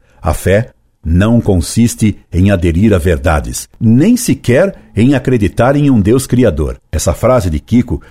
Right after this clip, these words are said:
contém a afirmação explícita de que não é preciso sequer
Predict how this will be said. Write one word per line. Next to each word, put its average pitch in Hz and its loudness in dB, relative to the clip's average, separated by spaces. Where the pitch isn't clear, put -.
contém 113 0
a 117 2
afirmação 98 0
explícita 117 -2
de 80 -2
que - -2
não 113 2
é 120 2
preciso 78 -4
sequer 113 -2